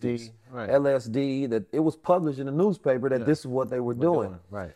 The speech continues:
Speaker 1: And eventually it was supposedly said, and now, of course, the, the movie Stranger Things was about that, the show, rather.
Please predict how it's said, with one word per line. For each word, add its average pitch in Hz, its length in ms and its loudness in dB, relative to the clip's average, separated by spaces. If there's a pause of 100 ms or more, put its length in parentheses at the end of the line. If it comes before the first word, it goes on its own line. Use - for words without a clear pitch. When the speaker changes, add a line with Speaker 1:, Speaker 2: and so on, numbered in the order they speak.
(120)
Speaker 1:
And 147 140 0
eventually 156 520 2
it 139 80 2
was 135 200 0
supposedly 139 760 0
said, 113 340 2
and 110 80 -2
now, 117 260 2
of 107 80 -2
course, 113 260 2
the, 101 320 -2
the 101 100 -6
movie 120 260 0
Stranger 120 400 -4
Things 101 340 -6
was 92 140 -6
about 87 300 -4
that, - 140 -10
the 92 60 -14
show, 113 300 0
rather. 85 360 -6